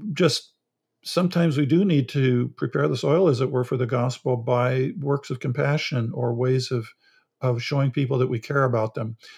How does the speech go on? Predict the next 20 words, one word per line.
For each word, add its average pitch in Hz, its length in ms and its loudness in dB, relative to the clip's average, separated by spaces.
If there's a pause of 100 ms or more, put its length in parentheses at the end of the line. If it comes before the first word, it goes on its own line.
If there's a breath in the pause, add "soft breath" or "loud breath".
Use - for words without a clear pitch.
(140 loud breath)
Now, 151 320 2
in 139 200 0
affluent 156 600 4
asci-, 120 500 0
societies, 120 680 -2
we 143 100 -10 (220)
were 113 60 -18
saying 117 260 -6
Japan, 127 560 2 (840 loud breath)
but, 135 260 0
but 151 220 0
in 202 120 2
America, 180 520 2 (100)
mental 202 420 2
health 180 360 0
issues 131 420 -2
are 123 120 -6
skyrocketing. 143 1120 -2 (920)
Mental 180 360 6
health. 160 300 2